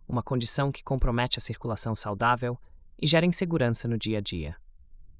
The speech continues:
Se você enfrenta problemas vasculares, varizes ou lipedema,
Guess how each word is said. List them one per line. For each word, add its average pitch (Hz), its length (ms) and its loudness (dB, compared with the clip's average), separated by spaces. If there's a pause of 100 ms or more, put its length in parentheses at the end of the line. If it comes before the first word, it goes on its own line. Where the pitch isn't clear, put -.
Se - 140 -4
você 170 240 6
enfrenta 175 400 2
problemas 131 420 0
vasculares, 113 840 0
varizes 110 680 -2
ou 107 120 -4
lipedema, 104 640 -4